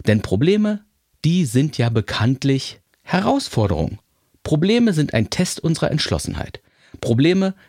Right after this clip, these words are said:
die sind vor allem dazu da, um herauszufinden, ob wir das Gute im Leben auch verdient haben. Während der normale Mensch bei einem Problem einen gequälten Gesichtsausdruck bekommt,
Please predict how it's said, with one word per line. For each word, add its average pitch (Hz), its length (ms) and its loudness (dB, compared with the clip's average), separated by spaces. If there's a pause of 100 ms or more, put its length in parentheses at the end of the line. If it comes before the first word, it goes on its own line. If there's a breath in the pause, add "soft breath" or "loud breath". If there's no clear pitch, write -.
(100)
die 165 180 0
sind 196 180 0
vor - 140 -4
allem 110 160 2
dazu 95 260 -2
da, 113 380 -2 (180 soft breath)
um 120 220 0
herauszufinden, 95 920 0 (160 loud breath)
ob 104 200 -4
wir 120 80 4
das 117 220 0
Gute 135 220 2
im 113 120 4
Leben 113 260 2
auch 135 100 -4
verdient 175 460 -2
haben. - 240 -12 (580 soft breath)
Während 160 360 2
der 165 140 2
normale 135 540 0
Mensch 113 400 0 (240 loud breath)
bei - 80 0
einem 208 200 2
Problem 127 460 2
einen 95 180 0
gequälten 113 520 0
Gesichtsausdruck 107 640 -2
bekommt, 139 420 0